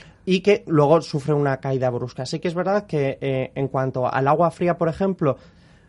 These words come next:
fue más complicado, em, porque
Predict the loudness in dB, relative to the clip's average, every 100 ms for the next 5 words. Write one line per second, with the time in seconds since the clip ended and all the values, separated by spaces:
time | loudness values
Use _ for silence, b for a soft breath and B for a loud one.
0 | b b _ 0 4 6 6 4 2 -2
1 | -2 0 0 2 4 4 0 -6 _ _
2 | -2 0 0 0 0 -2 -4 -6 -4 -4